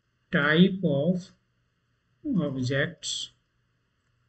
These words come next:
being painted, माने कि आप किस तरीके के object को paint करना चाहते हैं। वो क्या है, structure है, vessel है,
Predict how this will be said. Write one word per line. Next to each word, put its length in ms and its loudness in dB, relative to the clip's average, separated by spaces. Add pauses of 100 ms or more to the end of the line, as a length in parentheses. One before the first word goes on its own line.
(300)
being 520 2 (100)
painted, 520 0 (2250)
माने 320 6
कि 180 6 (840)
आप 520 4 (960)
किस 360 4
तरीके 420 10
के 200 2
object 500 4
को 240 0
paint 360 6
करना 260 -2
चाहते 360 -8
हैं। 140 -10 (1120)
वो 300 0
क्या 220 2
है, 120 0
structure 560 -2
है, 240 0
vessel 480 0
है, 180 -2